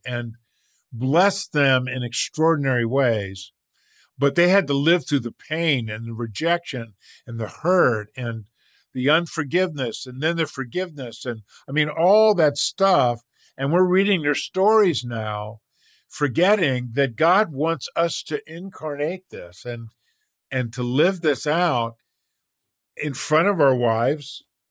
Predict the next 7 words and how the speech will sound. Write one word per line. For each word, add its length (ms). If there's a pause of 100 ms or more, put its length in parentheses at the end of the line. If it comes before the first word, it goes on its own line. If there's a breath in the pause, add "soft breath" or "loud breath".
(160)
in 100
front 300
of 100
our 140
kids. 800 (1500 soft breath)
And 320
then 240